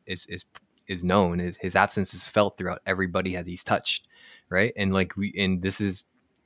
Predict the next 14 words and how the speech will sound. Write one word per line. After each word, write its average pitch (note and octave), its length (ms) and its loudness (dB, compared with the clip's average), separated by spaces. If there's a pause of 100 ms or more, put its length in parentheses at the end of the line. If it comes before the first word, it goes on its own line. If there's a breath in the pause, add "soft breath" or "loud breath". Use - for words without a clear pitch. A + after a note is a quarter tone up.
and, G#2 180 -2
and G2+ 220 -2
the G2 60 -6
reason A2 280 4
because C3 280 2
of B2 100 0
that F2+ 200 4
is F2 260 -2 (220 soft breath)
because F#2 200 -2
of G2 100 -2
films F#2 320 2
like G#2 240 2
Iron A2+ 300 0
Man, C#3 260 -12